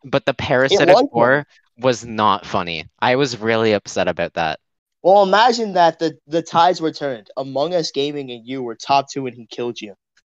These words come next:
Speaker 2: Would you have still wanted to get killed by him?
Speaker 1: Yeah, honestly.
Speaker 2: What?
Speaker 1: It's, it's better than losing to fucking parasitic boar.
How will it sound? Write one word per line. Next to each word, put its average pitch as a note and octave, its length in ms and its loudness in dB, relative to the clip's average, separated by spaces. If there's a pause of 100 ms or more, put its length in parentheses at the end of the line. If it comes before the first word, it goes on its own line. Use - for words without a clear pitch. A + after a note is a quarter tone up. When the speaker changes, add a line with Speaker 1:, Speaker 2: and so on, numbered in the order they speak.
(420)
Speaker 2:
Would D3 200 4
you D#3 100 8
have D3+ 100 4
still D#3 240 2
wanted C#3+ 280 4
to C3+ 60 -8
get B2 220 -4
killed B2 200 -6
by A2+ 140 -6
him? G2+ 120 -14 (1300)
Speaker 1:
Yeah, C3+ 480 2 (480)
honestly. B2 580 -2
Speaker 2:
What? G3+ 280 8
Speaker 1:
It's, - 140 -6 (300)
it's D#3 180 0
better E3+ 340 4
than E3+ 260 0
losing D3+ 380 -2
to C3+ 200 0
fucking C3 680 -2
parasitic A2 640 0
boar. F2 300 0